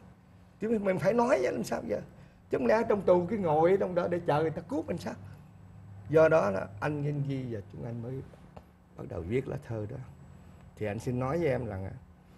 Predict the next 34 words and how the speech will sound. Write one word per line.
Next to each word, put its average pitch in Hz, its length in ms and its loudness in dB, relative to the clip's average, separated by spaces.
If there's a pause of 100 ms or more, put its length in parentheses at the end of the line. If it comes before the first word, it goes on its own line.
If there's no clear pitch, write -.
(200)
tụi - 140 -6
anh 123 200 -2 (560)
lựa 113 340 -4
cân 147 180 0
phân 143 320 -4
lắm, - 100 -6 (680)
lựa 123 160 2
lời 117 220 2
nói, 117 260 -6 (420)
nói 143 240 2
sao 147 360 2
để 123 200 2
cho 143 60 0
người 107 100 -2
ta 131 120 -4
biết 151 220 -4
là 131 60 0
mình 113 300 -2
không 160 320 -4 (420)
có 180 160 2
một 202 160 -2
cái 143 60 -4
sự 123 200 -4
gì 123 200 -6
mà 107 180 -8
cái 135 80 -4
bằng 113 140 -8 (480)
năn 190 240 8
nỉ 175 220 8
người 202 120 2
ta 156 240 2
để - 120 2
người 131 100 -4
ta - 120 -8